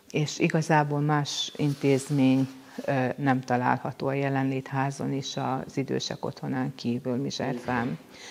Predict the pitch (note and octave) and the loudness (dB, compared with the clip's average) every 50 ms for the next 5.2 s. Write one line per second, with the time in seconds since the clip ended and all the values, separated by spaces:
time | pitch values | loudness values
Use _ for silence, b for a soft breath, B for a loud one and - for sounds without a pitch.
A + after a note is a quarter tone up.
0 | B B B B - E3+ E3 D#3 D#3 D#3 D3+ C#3+ C#3 C#3 C#3 C#3+ C#3+ C#3+ - D3+ | B B B B 2 4 4 4 4 2 2 2 2 0 2 2 0 0 0 -2
1 | C#3 C3+ C#3 D3 C#3 - C#3 C3+ C3+ C3 - B2+ B2+ B2+ C3+ C3 - - C#3 C#3 | -2 -2 -2 -2 -4 -4 -4 -4 -4 -2 0 0 2 2 0 0 -2 -4 -2 -2
2 | C#3 C#3 C3+ - - C#3+ C#3+ C#3+ C#3 C#3+ D3 D#3+ E3 D#3+ - - F#3+ G3 G3 G3 | 0 -2 -4 -6 -6 -4 -2 -2 0 0 4 4 2 2 2 2 4 4 4 4
3 | G3 - - - - B2 B2 B2+ C3 - - D3+ C#3+ - D3+ D3+ - D#3 D3+ D3+ | 0 -4 -14 -6 -2 0 0 0 0 0 -4 -4 -2 -2 -4 -2 0 0 0 0
4 | D3+ D3+ - - - D3+ C#3+ C#3 C#3 C#3+ - - - C#3+ D3 - - - - D3+ | 0 -2 -2 -2 -2 -2 0 0 0 -2 -2 -6 -6 -6 -6 -6 -14 -6 0 2
5 | C#3 C#3 C3+ C3+ | 4 4 4 2